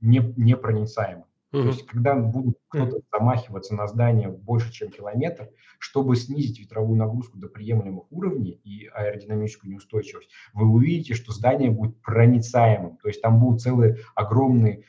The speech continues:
Speaker 1: окна, да, проходы для ветра. Вот вы будете
Speaker 3: Мгм.
Speaker 1: удивляться, как бы это будет как, э, дымовые трубы щас современные есть, да, которые, э, ферменные, да, такой конструкции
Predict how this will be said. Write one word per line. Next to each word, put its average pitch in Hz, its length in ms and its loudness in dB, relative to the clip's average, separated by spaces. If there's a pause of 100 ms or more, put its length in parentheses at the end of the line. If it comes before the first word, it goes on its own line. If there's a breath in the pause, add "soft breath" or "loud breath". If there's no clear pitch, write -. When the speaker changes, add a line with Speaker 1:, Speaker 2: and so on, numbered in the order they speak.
(220 soft breath)
Speaker 1:
окна, 135 400 0
да, 123 280 -2
проходы 120 760 0 (220 soft breath)
для 104 340 0
ветра. - 400 -2 (320)
Вот 113 300 0
вы 117 240 4
будете 143 280 2
Speaker 3:
Мгм. - 20 0
Speaker 1:
удивляться, 151 480 0
как 110 120 -4
бы 113 100 4
это 113 140 4
будет 127 260 -2
как, - 180 -4 (240 loud breath)
э, 113 300 4
дымовые 127 360 2
трубы 123 280 -2
щас - 220 -6
современные 110 580 0
есть, 175 240 -4
да, 123 180 0
которые, 101 480 -8 (300 loud breath)
э, 98 1160 -2
ферменные, 95 520 -2
да, - 120 -14
такой 110 260 -12
конструкции 117 520 -6